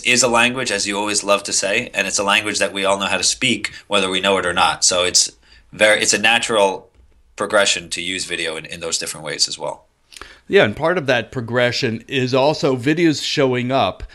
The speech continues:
Speaker 2: video marketing. I mean, video has always been part of going to a movie and things like that. But increasingly, as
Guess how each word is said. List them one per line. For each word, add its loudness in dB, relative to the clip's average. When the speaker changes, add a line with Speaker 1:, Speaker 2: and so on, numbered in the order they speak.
Speaker 2:
video 0
marketing. -4
I -10
mean, -8
video -2
has -6
always -2
been -6
part 2
of 0
going 0
to 0
a -2
movie 0
and -10
things -8
like -4
that. 0
But 0
increasingly, 0
as -2